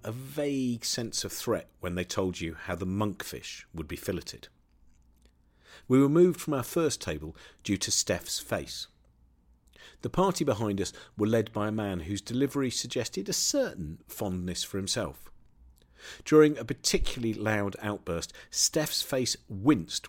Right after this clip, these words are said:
with such magnitude that her facial muscles could be heard across the restaurant. Within seconds, we were asked if we might like to move, and so we did.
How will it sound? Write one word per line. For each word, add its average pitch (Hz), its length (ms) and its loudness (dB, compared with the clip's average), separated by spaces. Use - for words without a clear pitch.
with 104 160 -4
such - 380 -2
magnitude 113 920 -6
that - 200 -4
her 110 120 -2
facial 127 480 -2
muscles 110 500 -4
could 92 160 -6
be 95 120 -2
heard 92 500 -2
across - 380 -6
the 90 100 -6
restaurant. 87 440 -2
Within 107 260 -2
seconds, - 640 0
we 113 100 4
were 101 180 2
asked 101 320 -4
if 95 140 -8
we 107 80 -2
might 92 260 -4
like 90 180 -6
to 95 100 -6
move, 76 340 -6
and 135 120 -6
so 87 160 -2
we 101 100 -4
did. - 280 -8